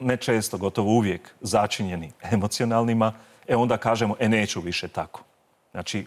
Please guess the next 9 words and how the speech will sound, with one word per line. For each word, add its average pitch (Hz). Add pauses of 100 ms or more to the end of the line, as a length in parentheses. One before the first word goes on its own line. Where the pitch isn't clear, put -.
odnosno, 98
obratimo 92
se -
na 95
suprotnu 92
stranu. 82 (1300)
E, 110 (960)
ali 139 (1160)
svejedno 143